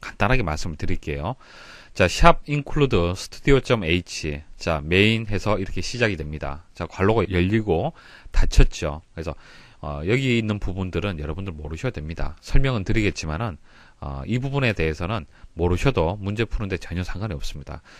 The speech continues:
중요한 것은, 자, 메인 함수입니다.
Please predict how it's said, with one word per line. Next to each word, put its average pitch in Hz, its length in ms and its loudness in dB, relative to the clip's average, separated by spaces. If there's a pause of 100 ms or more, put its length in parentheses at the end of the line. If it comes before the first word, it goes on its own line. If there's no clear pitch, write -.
(120)
중요한 135 360 2
것은, 98 360 2 (400)
자, 76 220 0
메인 92 500 4
함수입니다. 104 920 -2